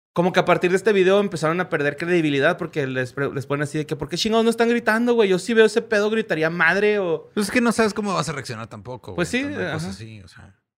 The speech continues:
Speaker 1: Ah, sí, es cierto, a lo mejor no haga ruido, güey, no haga ruido.
Speaker 2: Simón,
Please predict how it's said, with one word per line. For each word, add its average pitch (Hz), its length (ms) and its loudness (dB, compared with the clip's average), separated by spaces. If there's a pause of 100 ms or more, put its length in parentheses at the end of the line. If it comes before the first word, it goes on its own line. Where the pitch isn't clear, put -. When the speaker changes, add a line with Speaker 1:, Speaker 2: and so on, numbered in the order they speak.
(580)
Speaker 1:
Ah, - 220 -14
sí, 143 100 -8
es 143 60 -8
cierto, 151 300 -6
a 170 60 -2
lo 165 80 -2
mejor 147 240 -6
no 143 80 -6
haga 143 120 -8
ruido, 156 200 -6
güey, 147 120 -6
no 139 60 -8
haga 139 120 -10
ruido. 110 160 -6
Speaker 2:
Simón, 92 240 -6